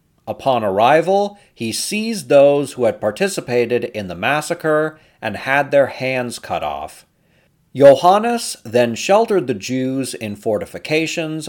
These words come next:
under his control until the major armed bands had left the Rhineland and the violence ended. Speyer had gotten off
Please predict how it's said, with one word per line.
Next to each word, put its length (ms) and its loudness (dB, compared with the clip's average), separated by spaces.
under 300 -4
his 220 -10
control 720 2
until 360 0
the 120 -2
major 540 0
armed 540 -6
bands 560 -2
had 180 -6
left 340 0
the 80 2
Rhineland 800 -2
and 180 -8
the 60 -4
violence 760 -2
ended. 520 -8
Speyer 680 2
had 280 -4
gotten 340 4
off 440 2